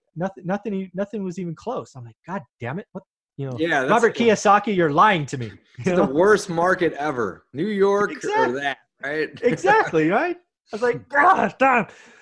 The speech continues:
Speaker 1: So, uh, I remember, I remember the day vividly. Uh, the wife and I pulled out a California map, and we started drawing circles around, uh, our, where we live. Thirty minutes, sixty minutes, ninety minutes, and we finally got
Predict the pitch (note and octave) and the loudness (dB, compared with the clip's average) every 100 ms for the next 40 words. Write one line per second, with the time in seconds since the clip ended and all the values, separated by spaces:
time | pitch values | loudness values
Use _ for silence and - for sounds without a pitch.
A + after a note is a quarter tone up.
0 | _ G3 F#3+ F#3 F3 E3 E3+ F3 F3+ E3 | _ 4 6 4 2 2 2 2 2 2
1 | D#3 E3 E3 D3+ D#3 D#3 C#3 C3+ C#3 C#3 | 2 2 0 2 2 2 0 -4 -4 -2
2 | C#3 C#3+ B2+ A#2+ A#2+ B2 C#3 B2 C3+ B2+ | -4 -6 -8 -8 -6 -4 -4 -4 -6 -6
3 | C3 B2+ B2+ B2 C#3 B2+ B2+ B2+ A#2+ A#2 | -6 -6 -8 -10 -8 -8 -8 -10 -8 -8
4 | A2+ A2+ _ _ _ _ - A#2+ A#2 - | -10 -12 _ _ _ _ -14 -12 -10 -6
5 | C#3 C3 A#2 C3 B2+ A#2+ - C3 B2+ C3+ | -6 -6 -4 -4 -4 -6 -8 -10 -8 -10
6 | B2 - _ _ B2 A#2+ B2 B2 A#2 _ | -10 -12 _ _ -10 -8 -8 -10 -14 _
7 | - A#2+ B2+ _ C#3 B2+ B2+ C#3 C3+ D#3+ | -16 -16 -16 _ -14 -12 -8 -6 -2 -2
8 | G3+ - _ _ - _ D3+ C#3 C#3 C#3 | -4 -8 _ _ -20 _ -2 0 -2 -4
9 | C#3+ - D#3 - C#3+ C#3 C3+ B2+ - - | -6 -8 -8 -6 -6 -4 -6 -8 -16 -12
10 | C#3+ C#3 C#3 C3+ C3+ - - B2 C3 E3 | -6 -6 -4 -6 -6 -8 -10 -8 -4 -2
11 | E3 D#3+ D3+ D3+ | 0 0 -2 -2